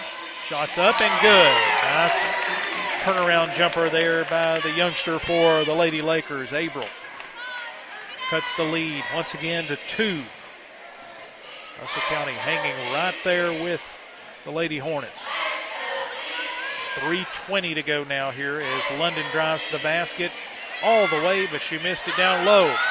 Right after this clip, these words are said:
Hart up ahead, Bolin, and it's gonna be a bit too far and out of bounds. Russell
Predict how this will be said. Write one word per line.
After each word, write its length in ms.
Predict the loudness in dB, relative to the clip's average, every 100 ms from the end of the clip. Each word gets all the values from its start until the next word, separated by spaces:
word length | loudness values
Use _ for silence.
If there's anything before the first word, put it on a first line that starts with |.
| 0 -4 -4 2
Hart 260 | 4 4 -2 -2
up 180 | -2 0
ahead, 360 | 0 2 0 -2 0
Bolin, 320 | 8 10 10 8
and 680 | 4 0 -2 -4 -4 -4
it's 140 | -6 -4
gonna 180 | -4 -2
be 240 | -2 0 2 4 2 0 -4 -6 -8 -8 -8 -8 -10 -12 -12 -14 -14 -12 -12 -12 -12 -12 -12 -12 -14 -10
a 60 | -4
bit 140 | -4 -2
too 180 | -4 -4
far 380 | -2 0 0 0
and 180 | -4 -8 -4
out 180 | -2
of 100 | 0
bounds. 380 | 0 -2 -2 -8 -12 -16 -18 -16 -16 -16 -20 -20 -20 -16
Russell 220 | -16